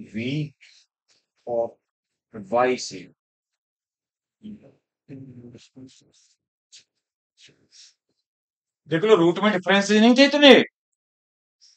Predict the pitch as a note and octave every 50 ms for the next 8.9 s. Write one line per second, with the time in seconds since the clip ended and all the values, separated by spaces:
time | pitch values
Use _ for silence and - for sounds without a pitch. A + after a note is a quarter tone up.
0 | _ - - - _ _ B2+ A#2 C3+ C3+ - - - F3+ F3+ G3 G#3+ A3 G#3+ G#3
1 | G#3 A3 G#3 G3+ G3+ G#3 G#3+ G3 G3 F#3+ F#3 G3 F#3+ F3+ F#3 F3 E3+ E3+ D#3+ D3+
2 | C#3+ C3 B2+ B2 B2+ C#3 G3 C4 C#4+ C#4 B3+ - - _ _ _ _ _ - -
3 | - _ _ _ _ _ _ _ _ _ _ _ _ _ _ - _ _ _ _
4 | _ _ _ _ _ _ _ _ _ _ - C#3 D3 C3+ - - E3 E3+ E3 E3+
5 | G3+ F#3+ F3+ F3 F3+ F3+ E3+ D#3+ D3+ D3 D3 D3+ D#3+ E3+ F3 F3 D#3+ - F3 F3
6 | E3+ E3+ F3 F3 E3+ E3+ E3+ E3+ F3+ F3 F3+ F3+ F3+ - - C#3 C#3 C#3+ - E3+
7 | E3+ D#3+ - - _ - A#2+ B2+ C3+ C#3 D3 D#3+ E3 E3 D3 C3+ - D3+ D3 C3
8 | B2+ F#3+ A3 A3+ A3 - - G#3 G#3+ G#3+ G3+ G#3 A3+ A3+ A3 G#3 C#3+ -